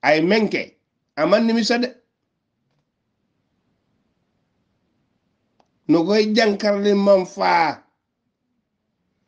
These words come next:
Alla kay ko nante nge jo. Bawo Gambia ye banne ke jo. Sirikantu ya kono.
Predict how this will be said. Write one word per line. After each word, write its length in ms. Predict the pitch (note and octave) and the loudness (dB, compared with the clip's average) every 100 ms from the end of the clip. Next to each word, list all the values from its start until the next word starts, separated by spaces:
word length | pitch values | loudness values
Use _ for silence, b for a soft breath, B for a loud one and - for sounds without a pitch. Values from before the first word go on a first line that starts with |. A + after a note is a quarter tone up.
| _ _ _ _ | _ _ _ _
Alla 420 | D3+ F#3+ A3 A3+ G#3+ | 0 0 2 0 0
kay 280 | A3 G#3+ G#3 | 0 0 0
ko 140 | G3+ | 0
nante 600 | G3 G3+ C4 C4 B3 A#3 A3+ | -2 -2 -2 0 0 -2 0
nge 320 | G#3 G3 E3+ | 2 0 0
jo. 380 | E3+ D3+ G#2+ - | -2 -2 -4 -8
Bawo 320 | - C4+ D4 B3 | 0 4 4 2
Gambia 320 | B3+ B3+ B3 | -2 0 0
ye 260 | A#3 A3+ A#3 | 0 -2 -4
banne 360 | A3+ G#3+ G3 F#3+ | -4 -4 -4 -4
ke 320 | F#3+ G#3 G3+ G#3 | -2 0 0 0
jo. 400 | F#3 D3 G2+ - _ _ _ _ _ _ _ _ _ _ | -2 -2 -6 -14 _ _ _ _ _ _ _ _ _ _
Sirikantu 760 | - - G3+ A3+ B3 A#3+ G#3 B3 | -12 0 0 2 2 0 0 0
ya 380 | A#3+ B3 B3+ G#3 | 2 2 2 0
kono. 400 | G#3 G3 D#3 C#3 | -2 -4 -2 -8